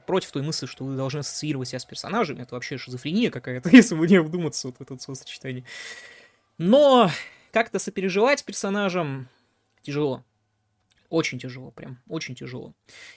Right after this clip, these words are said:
И в этом ещё и работает неровность книжки, потому что книжка-то состоит вот как структурно. То есть первые её две трети — это некая экспозиция, и оставшаяся треть — это шизофрения про эволюцию и прочее.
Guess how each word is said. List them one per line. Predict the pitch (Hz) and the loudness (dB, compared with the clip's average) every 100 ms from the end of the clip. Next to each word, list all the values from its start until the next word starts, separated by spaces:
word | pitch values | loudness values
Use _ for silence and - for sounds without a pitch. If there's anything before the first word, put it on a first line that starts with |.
| - | -8
И | 202 214 | -2 0
в | 175 | 0
этом | 240 202 | 0 -2
ещё | 180 - 202 | -4 -6 -6
и | 196 | -2
работает | 165 160 196 160 143 - | -2 0 -2 -4 -10 -10
неровность | 143 156 147 127 - | -4 -2 -2 -6 -12
книжки, | 139 123 - | -14 -14 -16
потому | - 131 131 | -16 -14 -14
что | - | -14
книжка-то | - 196 - - | -8 -6 -6 -10
состоит | - - 151 139 | -8 -6 -6 -6
вот | 127 | -8
как | - 131 | -8 -8
структурно. | - - - 147 120 - | -8 -14 -10 -10 -10 -16
То | - | -14
есть | - - - | -12 -12 -4
первые | 170 151 139 | -2 -2 -4
её | 135 | -6
две | 147 | -8
трети — | 202 247 220 175 - | -6 -4 -4 -6 -6
это | 165 175 160 143 | -6 -4 -6 -6
некая | 151 151 147 | -6 -6 -8
экспозиция, | - 147 214 247 - 170 - - - | -8 -8 -4 -4 -4 -8 -10 -20 -14
и | - | -8
оставшаяся | 143 175 - 147 143 | -4 -4 -4 -8 -4
треть — | 185 202 | -4 -4
это | 151 147 139 | -8 -6 -6
шизофрения | 131 143 139 151 175 151 | -6 -10 -10 -8 -6 -6
про | 123 135 | -6 -8
эволюцию | 135 160 190 - 139 | -6 -6 -8 -8 -8
и | |
прочее. | 147 139 - - | -4 -4 -6 -16